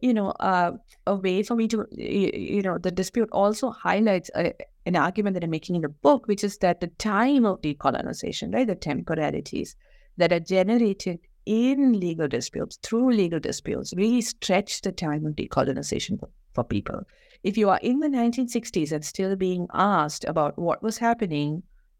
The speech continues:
um, with your agents and merchants <laughs> during the Japanese occupation, then it's, it's, it's as though that is still alive, right? And if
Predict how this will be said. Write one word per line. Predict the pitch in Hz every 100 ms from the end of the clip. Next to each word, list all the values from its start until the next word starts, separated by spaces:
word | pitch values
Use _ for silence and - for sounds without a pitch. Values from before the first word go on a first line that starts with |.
| -
um, | 156 147 156 - - 175
with | 180
your | 160 151
agents | 175 180 185 202 - - -
and | 269 247
merchants | 175 196 - 165 185 - _ _ _
<laughs> | _ _ 190 196
during | 202 208 202
the | 175
Japanese | 175 165 185 170
occupation, | - - 196 151 - - 170
then | 175 180
it's, | 185 - -
it's, | 190 190 _ _ -
it's | 180 -
as | 190 -
though | 220 202
that | 165 -
is | 170 -
still | - 180
alive, | 160 143 139 - - _ - -
right? | - 190 190
And |
if | 175